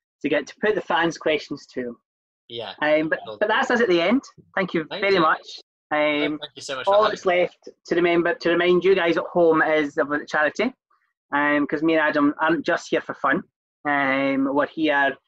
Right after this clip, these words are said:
Speaker 1: obviously to support Acting for Others, and that's what you guys, we're hoping you guys will do at home, is to remember the charity. The link will be in the bio below. Um, as Tesco say, every little helps, so anything at all that you can donate.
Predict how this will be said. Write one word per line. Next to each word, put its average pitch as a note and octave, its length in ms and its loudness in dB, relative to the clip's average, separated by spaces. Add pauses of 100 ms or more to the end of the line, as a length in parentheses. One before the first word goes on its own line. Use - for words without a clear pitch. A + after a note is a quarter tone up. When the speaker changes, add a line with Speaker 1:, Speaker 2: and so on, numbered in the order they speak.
(220)
Speaker 1:
obviously C#3+ 300 -2
to C3+ 140 -10
support C#3+ 520 0 (300)
Acting C3+ 260 -4
for - 120 -2
Others, A#3+ 340 2 (420)
and C#3+ 360 2
that's - 260 -2
what C#3+ 80 -8
you C#3+ 140 -6
guys, C3+ 440 -2 (140)
we're C3+ 120 -4
hoping C#3+ 280 -4
you C#3 100 4
guys C3 200 0
will C3 80 -4
do C3 220 0
at - 100 -2
home, C3+ 300 2
is B2+ 200 -2
to C#3+ 140 -4
remember C#3 560 2 (640)
the - 80 -14
charity. E3+ 480 0
The D#3 180 0
link F3+ 380 0
will - 80 -14
be E3 100 4
in D#3 60 4
the D3+ 60 0
bio C#3+ 220 2
below. G#3 420 2 (560)
Um, C#3+ 520 0 (100)
as C#3+ 180 -2
Tesco F3+ 400 -2
say, D#3+ 220 2
every D3 180 0
little C#3 220 0
helps, G3+ 540 -2
so E3+ 80 -2
anything E3 280 0
at - 160 -2
all D3+ 200 4
that C3+ 120 -10
you C3+ 120 -10
can C3+ 140 -8
donate. F#3+ 440 0